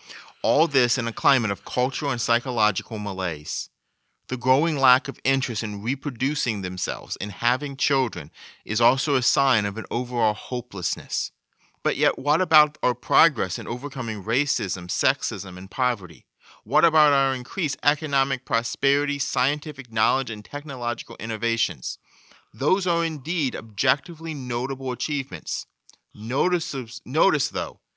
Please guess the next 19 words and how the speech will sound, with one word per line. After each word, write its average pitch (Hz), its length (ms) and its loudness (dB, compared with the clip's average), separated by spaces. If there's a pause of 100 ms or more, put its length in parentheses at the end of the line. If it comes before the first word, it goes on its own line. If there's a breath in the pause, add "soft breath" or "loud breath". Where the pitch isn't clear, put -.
(200)
that 123 140 -2
many 147 300 0
activists 139 540 0
are 113 100 -4
denying 117 540 0
that 107 60 -8
we 113 80 -4
have 107 160 -4
actually 127 400 0
made 123 340 -2
progress 120 560 0
in 104 160 -6
any 143 280 -2
of 104 80 -2
these 92 220 -6
areas, 87 440 -6 (260 loud breath)
insisting 156 640 -2
still 127 580 0 (160 loud breath)
that 107 140 -4